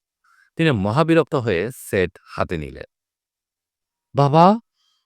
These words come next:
রাতে তোমার টেলিফোন করার কথা, তুমি টেলিফোন করোনি।" "মারে, অসম্ভব ব্যস্ত, এত ব্যস্ত যে মাঝে মাঝে নিঃশ্বাস ফেলতেও ভুলে যাচ্ছি।" "কি নিয়ে ব্যস্ত?" "ও, ভূতদের নিয়ে একটা গবেষণামূলক বই লিখছি,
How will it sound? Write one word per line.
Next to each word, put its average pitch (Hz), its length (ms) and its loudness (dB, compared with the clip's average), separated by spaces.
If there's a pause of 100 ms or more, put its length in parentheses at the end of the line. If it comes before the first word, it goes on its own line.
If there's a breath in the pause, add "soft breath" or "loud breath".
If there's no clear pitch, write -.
(100)
রাতে 185 240 2
তোমার 196 280 2
টেলিফোন 190 380 4
করার 180 300 4
কথা, 180 460 0 (460)
তুমি 220 120 2
টেলিফোন 202 420 4
করোনি।" 92 520 -6 (580)
"মারে, 98 460 0 (100)
অসম্ভব 95 480 -4
ব্যস্ত, 73 300 -10 (600 soft breath)
এত 147 160 2
ব্যস্ত 139 340 -2
যে 160 140 -2
মাঝে 98 420 -2
মাঝে 123 360 -2
নিঃশ্বাস 113 500 -2 (160)
ফেলতেও 104 400 2
ভুলে 78 280 -4
যাচ্ছি।" 69 420 -8 (880)
"কি 226 140 2
নিয়ে 226 200 6
ব্যস্ত?" 175 360 0 (1000)
"ও, 82 120 -10
ভূতদের 110 560 0
নিয়ে 120 140 0
একটা 117 200 -2
গবেষণামূলক 104 760 0
বই 95 240 2
লিখছি, 139 480 -2